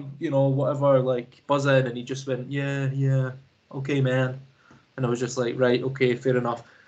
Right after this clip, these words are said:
Whereas McCurdy was in the Albion, he was, he was lively, he was loving it and all that kind of stuff. I think because of his character, he's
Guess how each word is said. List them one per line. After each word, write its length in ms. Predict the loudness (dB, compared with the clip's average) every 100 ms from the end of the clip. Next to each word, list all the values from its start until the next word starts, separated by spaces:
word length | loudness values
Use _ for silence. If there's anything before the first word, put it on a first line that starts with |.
| _
Whereas 240 | 4 6 6
McCurdy 500 | 4 4 4 4 2
was 140 | 0
in 120 | 0 0
the 80 |
Albion, 500 | 2 2 2 0 0
he 80 | 0
was, 420 | -2 -6 -8 -14 _ _ _ -6
he 80 |
was 180 | -4 -4
lively, 680 | 0 2 4 2 0 -2 0
he 120 | 2
was 220 | 0 -2
loving 320 | 0 0 2 2
it 180 | 2
and 80 | 2
all 120 | 2
that 240 | 2 0 -2
kind 100 | -6
of 80 | -4
stuff. 180 | -4 0
I 140 | -2
think 380 | 0 -2 -2 -10
because 380 | -10 -4 -2 -2
of 60 | -2
his 180 | -8 -8
character, 680 | -2 2 2 0 -4 -2
he's 300 | -2 -4 -10